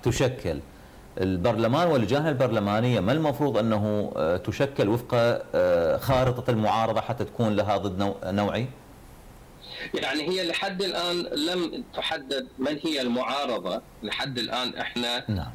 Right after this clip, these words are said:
Speaker 2: لم نقرر من هي المعارضة ومن هي الموالاة للحكومة أو اللي راح تشكل الحكومة. آه، لحد الآن لا تزال هناك مبادرات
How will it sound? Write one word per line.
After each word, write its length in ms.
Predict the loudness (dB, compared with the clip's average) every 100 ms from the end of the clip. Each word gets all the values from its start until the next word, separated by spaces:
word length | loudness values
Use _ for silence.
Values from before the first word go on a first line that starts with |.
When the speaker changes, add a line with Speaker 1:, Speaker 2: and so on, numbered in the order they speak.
| -4
Speaker 2:
لم 240 | -2 0
نقرر 440 | -2 -2 -2 -2
من 220 | -2 -2 -2
هي 200 | -2 -2
المعارضة 680 | 0 0 0 -2 -2 0
ومن 420 | 0 0 0 0 0
هي 120 | 0
الموالاة 640 | 0 0 0 0 -2 -4 -4
للحكومة 560 | -6 -6 -6 -4 -2 0
أو 120 | -2
اللي 160 | -2
راح 220 | -4 -6 -8
تشكل 240 | -8 -8 -8
الحكومة. 460 | -8 -6 -4 -4 -6 -12 -20 -20 -20 -14 -6
آه، 400 | -2 0 0 -2
لحد 440 | -2 -4 -4 -2
الآن 360 | -4 -2 -2 -2
لا 200 | -2 -4
تزال 440 | -4 -2 -2 -2
هناك 440 | -2 -4 -4 -4 -4
مبادرات 920 | -4 -4 -4 -2 -2 -2 -2 -4